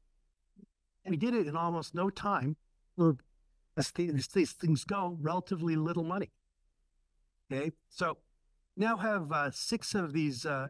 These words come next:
arrays. Um, and here's a cute little, uh, drone view of, uh, of one of them. And the point is,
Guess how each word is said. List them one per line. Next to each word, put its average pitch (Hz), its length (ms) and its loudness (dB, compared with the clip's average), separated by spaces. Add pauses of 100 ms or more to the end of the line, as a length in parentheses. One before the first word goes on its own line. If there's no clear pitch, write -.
arrays. 170 640 -2 (680)
Um, 139 320 2 (920)
and 165 240 2
here's 220 360 0
a 156 280 -2 (380)
cute 214 160 -2
little, 170 300 2 (640)
uh, 143 180 0
drone 170 420 4
view 117 300 -4 (1200)
of, 139 300 -2
uh, 143 200 0
of 151 100 -4
one 175 200 4
of 170 80 2
them. 151 180 -4 (840)
And 180 260 0
the 165 180 -2
point 247 420 -2
is, 196 340 -2